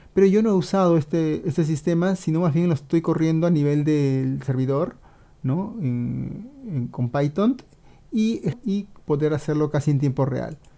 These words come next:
¿Ok? Este, obviamente esto no está corriendo siempre, así que algunas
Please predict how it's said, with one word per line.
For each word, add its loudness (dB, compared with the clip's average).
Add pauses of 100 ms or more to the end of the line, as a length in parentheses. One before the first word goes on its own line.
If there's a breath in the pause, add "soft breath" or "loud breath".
(680 soft breath)
¿Ok? -4
Este, -2 (160)
obviamente 2
esto 2
no 2
está -2
corriendo 2
siempre, 0
así -4
que -2 (360 loud breath)
algunas 0